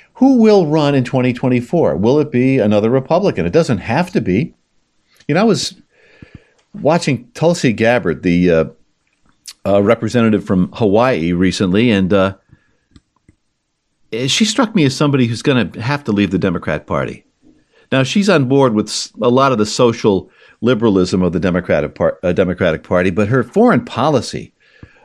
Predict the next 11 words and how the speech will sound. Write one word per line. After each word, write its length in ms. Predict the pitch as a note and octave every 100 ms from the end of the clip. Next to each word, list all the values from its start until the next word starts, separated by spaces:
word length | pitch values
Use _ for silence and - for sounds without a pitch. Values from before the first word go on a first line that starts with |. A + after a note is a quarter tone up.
| -
uh, 420 | - F2 E2 D#2+ - _ _ _ _ -
philosophy 580 | B2 A2+ G#2 G#2+ A2
is 120 | F#2+ A#2+
anything 400 | C3 B2 A2 F2
but 160 | F2
democratic. 760 | F#2+ E2+ - E2 C2 A1+ - _ _ _ _ _ _ _ _ _ _ -
She 300 | - E3+ D3
has 180 | A#2+ -
said 280 | C#3 C3
right 380 | G#2 B2+ F#3+ F#3
from 640 | - C#3 C3 B2 A#2+ -